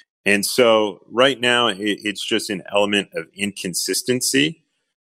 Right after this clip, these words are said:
One of the surprising things is heading into last night,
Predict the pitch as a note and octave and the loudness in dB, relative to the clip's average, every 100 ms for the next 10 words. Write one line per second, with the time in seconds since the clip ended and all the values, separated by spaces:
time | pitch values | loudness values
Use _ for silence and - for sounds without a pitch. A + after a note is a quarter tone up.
0 | _ F#2 G#2+ A2+ G2+ - F#2 G#2 G2 G2 | _ 0 2 4 2 0 0 4 4 4
1 | G#2 F2+ - F#2+ F#2+ G2+ F#2+ E2 D#2 - | 0 -4 0 0 2 -2 -2 -2 -2 -2
2 | F#2+ F#2 F2+ - F2 F2+ E2+ F#2 F2 F#2 | 0 0 -2 0 2 2 2 -2 0 0